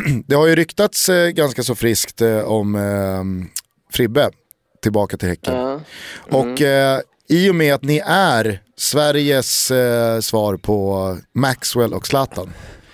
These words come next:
Speaker 2: <laughs> Ja.
Speaker 1: så vet man ju att det, det är alltid, alltså, dit Fribbe går finns det alltid en chans att, eh,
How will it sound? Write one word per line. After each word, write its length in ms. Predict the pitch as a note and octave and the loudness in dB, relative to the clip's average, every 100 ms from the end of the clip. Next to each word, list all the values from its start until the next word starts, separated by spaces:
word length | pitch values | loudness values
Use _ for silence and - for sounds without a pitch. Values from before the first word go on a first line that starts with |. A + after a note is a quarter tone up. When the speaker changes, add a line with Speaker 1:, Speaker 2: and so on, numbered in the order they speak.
| - | -12
Speaker 2:
<laughs> 1080 | D#3 E3+ - - - - - E3+ D3 - D#3+ | -6 -6 -6 -4 -6 -6 -14 -12 -12 -6 -4
Ja. 280 | B2 C3 C3 - | -2 -2 -4 -2
Speaker 1:
så 180 | - | 0
vet 380 | B2 D3+ F#3+ E3+ | 2 4 2 0
man 140 | D3+ B2 | 0 2
ju 60 | |
att 120 | A2 | 0
det, 240 | - A#2 A#2 | 2 2 2
det 160 | A2+ | 2
är 60 | A#2+ | 2
alltid, 1040 | A#2+ G2+ - F3+ E3 D#3 D3 C3+ C3 B2 | 2 -2 0 2 4 4 4 2 0 0
alltså, 260 | - A#2+ A#2+ - - - | -2 2 0 0 -14 -6
dit 300 | A2+ C#3+ - | 2 2 2
Fribbe 360 | - D#3 C3 G3 | 0 0 2 0
går 420 | C#3+ A#2+ A#2+ A#2 - _ - | 4 4 2 0 -8 _ -4
finns 140 | B2+ | -2
det 80 | B2 | 0
alltid 300 | A#2+ G2+ F3 | -2 0 0
en 60 | F#3 | 0
chans 320 | F#2 E2 E2 | -2 -8 -8
att, 220 | F#2 | -8
eh, 60 | - | -4